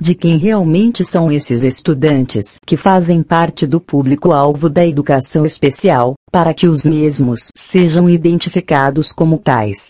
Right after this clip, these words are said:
apontados no censo escolar e atendidos em suas necessidades específicas, caso contrário permanecerão invisíveis na escola. Palavras-chave:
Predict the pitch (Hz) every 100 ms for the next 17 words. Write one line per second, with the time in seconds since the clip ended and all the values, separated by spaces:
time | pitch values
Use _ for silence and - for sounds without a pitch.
0 | - 143 143 139 131 139 143 160 165 160
1 | - 143 120 - 113 - 180 - - 190
2 | 156 151 143 131 156 139 147 139 147 160
3 | 151 180 175 165 147 - 160 139 127 156
4 | 156 143 151 160 - 190 - - 180 -
5 | - 110 92 - - - 143 120 120 117
6 | 190 202 156 156 143 165 160 156 147 -
7 | 165 151 156 165 160 147 170 156 160 151
8 | 170 170 - - 143 120 107 101 - _
9 | _ _ _ 165 151 156 156 147 139 -
10 | - 123 110 117